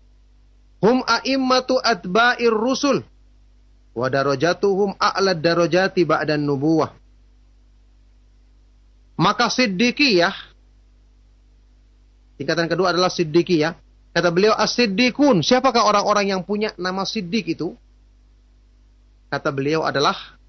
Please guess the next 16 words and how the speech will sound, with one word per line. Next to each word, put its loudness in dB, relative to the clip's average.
ya, -4
tentu -6
yang 0
paling 0
besar -2
adalah 0
Abu -2
Bakar -2
As-Siddiq -2
radhiyallahu 0
taala 0
anhu. -4
Kemudian 0
anaknya, -2
Aisyah. -4
Aisyah -4